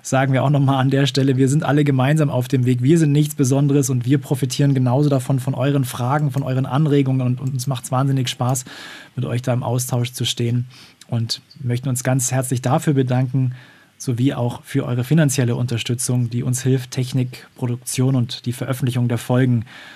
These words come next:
gut stemmen zu können und so vielen Menschen wie möglich auch verfügbar zu machen. Unsere Empfehlung ist fünf Euro pro Folge.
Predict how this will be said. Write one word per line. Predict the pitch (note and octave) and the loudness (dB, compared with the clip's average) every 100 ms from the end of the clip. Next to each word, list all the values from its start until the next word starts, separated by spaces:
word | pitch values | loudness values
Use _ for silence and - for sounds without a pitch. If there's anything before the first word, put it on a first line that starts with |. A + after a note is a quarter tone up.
| - | -10
gut | - B2+ | -4 -2
stemmen | - B2+ C3+ | 0 2 2
zu | B2 B2 | 0 -2
können | B2+ B2 B2 | 0 0 0
und | A2+ | -2
so | A#2 | -6
vielen | - A#2 | -4 -2
Menschen | A2 A2+ - | 0 -2 -2
wie | A2 | -2
möglich | A2 A2+ A2+ G#2+ - - - - - | -2 -2 -4 -6 -10 -20 -20 -18 -8
auch | B2 | -4
verfügbar | B2+ B2 B2+ B2+ - | -2 0 -2 -2 -4
zu | A2+ | -4
machen. | A2 - G#2 F#2 - _ - - _ _ _ | -6 -8 -10 -12 -20 _ -20 -20 _ _ _
Unsere | C3 B2 B2 | -4 -2 0
Empfehlung | A#2+ - D3 D3+ D3 | 0 2 4 4 2
ist | C#3 B2 - B2+ | 0 0 -4 -4
fünf | D3+ D#3+ - | 0 2 2
Euro | B2+ C#3 C#3 D3 | 0 2 2 0
pro | - C#3+ | -2 -2
Folge. | B2 C3 D3 D#3 D#3 D3 | 0 2 2 4 2 0